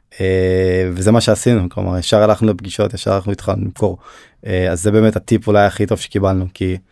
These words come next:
לחכות למוצר שיהיה יותר טוב, עד היום <laughs> אנחנו ממשיכים לפתח, לא יודע כמה, אה, כמה כסף הושקע עד היום בפיתוח, אנחנו ממשיכים לפתח, ואף פעם זה לא, זה לא החלום, זה תמיד אתה רוצה עוד ועוד לשפר. אה, אז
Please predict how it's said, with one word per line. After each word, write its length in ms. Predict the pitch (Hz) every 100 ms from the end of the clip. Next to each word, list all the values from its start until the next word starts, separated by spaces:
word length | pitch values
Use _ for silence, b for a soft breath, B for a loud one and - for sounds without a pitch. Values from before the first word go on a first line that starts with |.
| _ _ -
לחכות 320 | - 120 110
למוצר 440 | 123 110 - 127
שיהיה 220 | 123 110 110
יותר 240 | 113 110
טוב, 280 | - 123 113
עד 160 | 107
היום 380 | 120 117 123 113 113 B B B B B _ -
<laughs> 220 | - -
אנחנו 200 | - -
ממשיכים 400 | 139 127 - 160
לפתח, 360 | 143 135 143 123
לא 60 | 107
יודע 160 | 107 110
כמה, 400 | 110 107 104 101 B B B 110
אה, 100 | 98
כמה 280 | 113 117
כסף 360 | 110 123 - 135
הושקע 320 | 117 - 110
עד 100 | 113
היום 180 | 110 110
בפיתוח, 560 | 95 - - 139 131 - B B -
אנחנו 160 | - 110
ממשיכים 240 | 98 -
לפתח, 400 | 120 - - 120 104
ואף 140 | 95
פעם 280 | - 120 123
זה 100 | 104
לא, 320 | 104 104 104 104 b b b -
זה 180 | 101
לא 160 | 101 120
החלום, 460 | 110 107 117 104 98
זה 60 |
תמיד 200 | 90 104
אתה 80 | 107
רוצה 200 | 107 113
עוד 240 | 107 110
ועוד 300 | 95 95 104
לשפר. 400 | 98 - - 98 95 b b b 95
אה, 400 | 90 90 92 90
אז 500 | 92 95 90 -